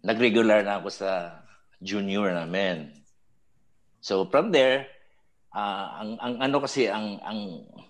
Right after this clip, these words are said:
mga school doon, naglalaban-laban, di ba? So, ang nag-champion yung Palma College. Tapos kami second lang. So, happen na meron kaming tinatawag na regional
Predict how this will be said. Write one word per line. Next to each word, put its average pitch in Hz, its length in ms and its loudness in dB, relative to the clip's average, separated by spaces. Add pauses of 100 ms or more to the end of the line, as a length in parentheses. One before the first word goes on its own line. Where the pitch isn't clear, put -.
mga 117 160 2
school 131 400 4
doon, 107 320 4
naglalaban-laban, 92 800 2
di 87 80 -6
ba? 101 240 -4 (640)
So, 104 240 -6
ang 107 160 -2
nag-champion 117 720 -2
yung 95 400 -8 (560)
Palma 95 400 2
College. 98 800 -2
Tapos 95 320 -6
kami 107 240 0
second 90 480 0
lang. 90 320 -4 (480)
So, 214 240 2
happen 185 400 4
na 143 60 -4
meron 151 340 -2
kaming 135 320 -6
tinatawag 113 560 -2
na 92 400 -8 (880)
regional 104 720 -2